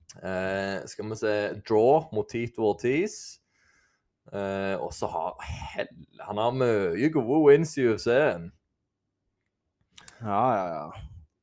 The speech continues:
Speaker 1: Han har vunnet mot Bisping, og Chuck Liddell, Forrest
Speaker 2: Forrest Griffin,
Speaker 1: Griffin,
Speaker 2: nei.
Speaker 1: Thiago Silva,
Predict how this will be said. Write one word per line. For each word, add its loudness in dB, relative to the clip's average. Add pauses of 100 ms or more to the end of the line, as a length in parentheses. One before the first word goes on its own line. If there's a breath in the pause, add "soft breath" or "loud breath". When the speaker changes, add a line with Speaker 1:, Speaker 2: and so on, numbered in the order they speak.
(140)
Speaker 1:
Han -10
har -6
vunnet -2
mot -2
Bisping, 0
og -20 (120)
Chuck 0
Liddell, 4
Forrest 4
Speaker 2:
Forrest -12
Griffin, 2
Speaker 1:
Griffin, 4
Speaker 2:
nei. -20 (180)
Speaker 1:
Thiago 6
Silva, 2